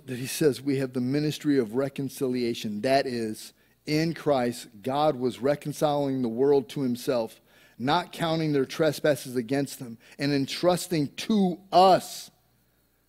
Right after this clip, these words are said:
the message of recon-, God has given us this responsibility.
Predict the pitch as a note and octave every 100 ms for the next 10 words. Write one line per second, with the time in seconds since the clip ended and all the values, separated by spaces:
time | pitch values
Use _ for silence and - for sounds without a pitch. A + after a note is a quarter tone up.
0 | _ _ _ - C3 C3 D3+ - D3+ C3
1 | G#2+ C#3 C#3+ D3 _ - - - A#2 -
2 | F3 E3 D3+ C3 - B2 - B2+ - D3+
3 | C#3 C3+ A2+ C3+ C3 A#2+